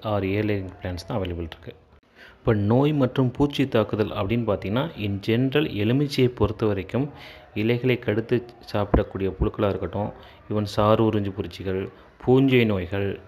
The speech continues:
பாக்டீரியல் டிசீஸ், இப்படி எல்லா விதமான விஷயங்களும் எலுமிச்சையில வரும். ஆ, so with best practice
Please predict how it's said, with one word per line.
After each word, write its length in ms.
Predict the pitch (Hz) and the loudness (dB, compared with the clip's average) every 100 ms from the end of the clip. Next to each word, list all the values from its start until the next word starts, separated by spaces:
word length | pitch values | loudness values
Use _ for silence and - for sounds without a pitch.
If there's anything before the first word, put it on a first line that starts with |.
| 98 | -4
பாக்டீரியல் 640 | 101 113 120 - 131 117 | 0 0 -2 0 2 2
டிசீஸ், 460 | 101 92 92 98 101 - - - - | 0 -6 -4 -4 -6 -10 -20 -20 -20
இப்படி 260 | _ 110 98 | _ -2 0
எல்லா 320 | 95 110 135 | 2 2 2
விதமான 440 | 139 123 117 107 101 | 2 2 2 0 0
விஷயங்களும் 520 | 95 127 117 120 135 | -2 0 0 0 -2
எலுமிச்சையில 420 | 101 98 110 101 | -2 -2 -2 -2
வரும். 220 | 85 90 - - - - - - | -2 -6 -8 -18 -20 -20 -18 -8
ஆ, 260 | 101 95 95 | -4 -4 -4
so 320 | - 139 - - - _ _ - | -2 -2 -2 -10 -20 _ _ -8
with 120 | 107 98 | -6 2
best 220 | 117 - - | 2 0 -4
practice 480 | 120 120 - 135 | -2 -2 0 0